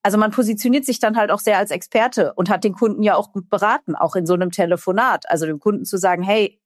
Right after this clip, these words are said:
das ist noch zu früh und so weiter und so fort, ja,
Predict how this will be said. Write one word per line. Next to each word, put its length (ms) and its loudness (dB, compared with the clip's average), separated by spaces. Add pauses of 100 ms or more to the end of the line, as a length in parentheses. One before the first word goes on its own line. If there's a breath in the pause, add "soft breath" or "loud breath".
das 180 0
ist 160 -4
noch 160 -2
zu 160 -6
früh 380 0 (360 soft breath)
und 180 2
so 120 0
weiter 280 2
und 140 4
so 120 0
fort, 520 -2
ja, 220 0